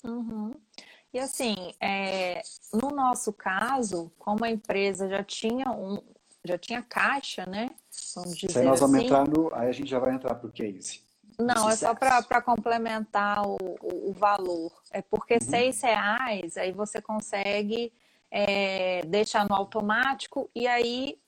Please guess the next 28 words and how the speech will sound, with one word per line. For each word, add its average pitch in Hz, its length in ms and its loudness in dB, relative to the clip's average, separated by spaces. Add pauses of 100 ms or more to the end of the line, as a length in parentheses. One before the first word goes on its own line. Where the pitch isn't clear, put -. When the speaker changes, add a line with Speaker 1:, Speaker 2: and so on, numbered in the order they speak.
(140)
Speaker 1:
o 294 280 0
algoritmo 240 720 2
que 269 120 -4
vai 247 160 -2
escolher 254 460 0
se - 140 -2
vai 196 160 -2
mandar 196 340 -2
pra 196 160 -6
Instagram 202 600 -4 (160)
ou 208 160 4
Facebook, 220 840 0 (420)
entendeu? 240 560 0
Speaker 2:
Uhum. 156 560 2 (140)
Speaker 1:
Se 262 220 0
você 294 300 4
tiver 269 240 2
um 254 60 0
pouquinho 247 400 0
mais 226 220 0
de 202 80 0
grana, 220 600 0
então 202 260 -4
dá, 220 420 4
dá 202 160 2
pra 226 140 -2
você 226 280 -4
separar 233 760 0